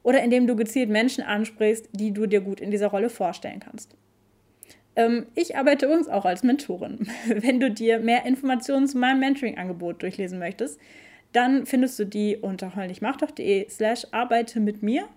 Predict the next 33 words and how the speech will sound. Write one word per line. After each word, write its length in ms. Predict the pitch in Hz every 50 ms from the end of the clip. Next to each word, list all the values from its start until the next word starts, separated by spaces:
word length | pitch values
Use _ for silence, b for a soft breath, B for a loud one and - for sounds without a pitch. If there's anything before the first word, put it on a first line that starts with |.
| _ _ _
jeweils 320 | - 220 208 208 202 208 208
mit 80 | 214
dem 60 | 208
Bindestrich, 520 | 196 202 190 190 - - - - 202 - -
also 180 | - 202 - - -
arbeite 480 | 233 226 226 233 226 226 - 233 233 233 - _ _ _ _ -
minus 380 | 226 220 208 208 202 - - 220
mit 240 | 202 196 202 - _ _ _ -
minus 340 | 190 175 170 208 208 -
mir. 240 | 202 196 175 147 - - _ _ _ _ _ _ _ _ _ _ _ _ _ _ _ _ _ _ -
Lucy 420 | 240 269 359 415 - 370 349 302 269
hat 100 | 240 -
ihre 220 | 240 247 254 262
Idee 300 | - 247 196 214 220 226
erfolgreich 640 | - - 226 - - 220 208 214 214 - 202 202 202
getestet. 640 | - 208 208 208 - - - - - - - - _ - -
Das 160 | 220 220 220
Erstellen 360 | - 233 - 262 262 294 294
ihres 180 | 262 254 - 269
ersten 320 | 240 269 285 285 294 233
Videos 320 | 254 247 254 254 262 254
hat 120 | 233 - -
ihr 80 | 202
Spaß 360 | - - - 247 302 320 - -
gemacht 360 | 254 247 247 254 - - -
und 100 | 226 214
sie 120 | 220 233
hat 100 | 226 226
positives 520 | - - 240 240 233 233 - 220 220 220 -
Feedback 340 | - 208 208 - 190 202
von 160 | - - 240 220
Freundinnen 400 | - 202 196 190 190 190 185 175
bekommen, 400 | 180 175 - 220 214 247 311